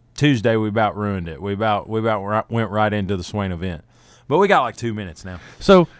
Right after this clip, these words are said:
Speaker 2: you know, we always make the comment about, "Oh, players right now couldn't play with the players that we have in the past, and players in the past couldn't play with the players we have right now."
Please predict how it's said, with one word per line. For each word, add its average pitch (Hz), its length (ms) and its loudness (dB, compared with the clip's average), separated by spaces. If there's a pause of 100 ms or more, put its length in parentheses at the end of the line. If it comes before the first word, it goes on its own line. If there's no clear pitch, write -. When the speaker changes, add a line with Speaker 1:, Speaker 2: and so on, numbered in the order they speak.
(240)
Speaker 2:
you 202 140 4
know, 285 80 4
we 262 100 4
always 247 240 4
make 180 160 2
the - 60 -4
comment 120 500 4
about, 92 460 0
"Oh, 92 480 -2
players 92 400 -2
right 87 180 -2
now 82 240 -6
couldn't 80 320 -6
play 90 240 0
with 85 140 -2
the 85 80 -8
players 87 400 -2
that 82 100 -4
we 85 120 -4
have 85 200 -2
in 87 60 -4
the 80 80 -6
past, 85 440 -2
and 82 200 -8
players 95 260 2
in 85 60 -6
the 85 80 -6
past 87 360 0
couldn't 85 200 -4
play 90 140 2
with 85 100 -2
the - 40 -16
players 87 320 -2
we 85 80 -6
have 85 220 0
right 85 180 -2
now." 85 340 -2